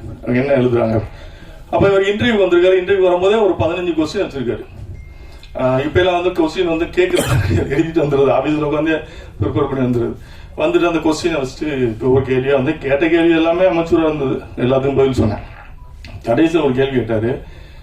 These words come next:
அஹ், "பாலா வச்சு படம் எடுத்தவங்க எல்லாம் ரோட்டுக்கு போயிட்டாங்க, நீங்க எப்ப ரோட்டுக்கு வர்றீங்க?" உம், எனக்கு பயங்கர கோவம் வந்துருச்சு. இ-, பாலா வச்சு படம் எடுத்தவங்க ரோட்டுக்கு வந்துட்டாங்க, நீங்க எப்ப ரோட்டுக்கு வர்றீங்கன்னு ஒரு பத்திரிகையாளர் கேட்க வேண்டிய கேள்வியா இது?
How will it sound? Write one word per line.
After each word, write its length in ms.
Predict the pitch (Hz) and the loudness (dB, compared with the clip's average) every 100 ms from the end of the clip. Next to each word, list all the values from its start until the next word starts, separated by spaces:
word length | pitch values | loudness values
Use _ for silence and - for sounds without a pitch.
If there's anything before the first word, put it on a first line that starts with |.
| - - - - | -20 -20 -18 -4
அஹ், 240 | 127 131 | 0 0
"பாலா 380 | 117 - 185 160 | 2 2 2 0
வச்சு 200 | 143 - | -2 -2
படம் 200 | 139 143 | 0 0
எடுத்தவங்க 320 | 139 135 131 | 0 0 2
எல்லாம் 160 | 143 131 | 2 4
ரோட்டுக்கு 260 | 139 135 | 2 2
போயிட்டாங்க, 440 | 120 110 107 110 107 - - - - - | 0 0 -6 -6 -8 -10 -16 -18 -18 -10
நீங்க 220 | - 156 160 | -2 2 2
எப்ப 180 | - | 4
ரோட்டுக்கு 220 | 143 131 120 | 2 2 0
வர்றீங்க?" 440 | 110 107 104 - - - - - - - - - | 0 -2 -6 -8 -14 -18 -18 -18 -18 -18 -16 -10
உம், 280 | 107 107 - - - - - - - - - | -8 -8 -10 -16 -18 -20 -20 -20 -20 -16 -2
எனக்கு 360 | 139 156 135 - - - - | 0 2 -2 -6 -12 -12 -4
பயங்கர 460 | 151 165 - 226 | 0 2 4 4
கோவம் 360 | 202 - - 143 | 2 2 0 0
வந்துருச்சு. 320 | 123 107 - - - - - 180 - - | -4 -6 -12 -20 -20 -18 -18 -18 -18 -12
இ-, 200 | 147 - | -8 0
பாலா 300 | - 202 220 | 0 2 2
வச்சு 180 | 202 165 | 0 0
படம் 180 | 165 170 | -2 -2
எடுத்தவங்க 320 | 165 165 180 | -4 -4 0
ரோட்டுக்கு 360 | 156 165 151 143 | 0 0 -2 -2
வந்துட்டாங்க, 340 | 139 139 156 | 0 0 0
நீங்க 260 | 147 160 156 | -4 -4 -4
எப்ப 320 | 151 143 156 | -4 0 0
ரோட்டுக்கு 240 | 151 156 | 0 0
வர்றீங்கன்னு 720 | 151 139 127 135 143 135 156 | 0 0 0 -2 -2 2 2
ஒரு 100 | 135 | 4
பத்திரிகையாளர் 560 | 123 120 156 147 135 113 | 2 0 -2 0 0 0
கேட்க 240 | 117 113 | 0 0
வேண்டிய 160 | 113 110 | 0 0
கேள்வியா 420 | 113 123 113 107 | 0 0 0 -2
இது? 320 | 104 101 - | -2 -4 -6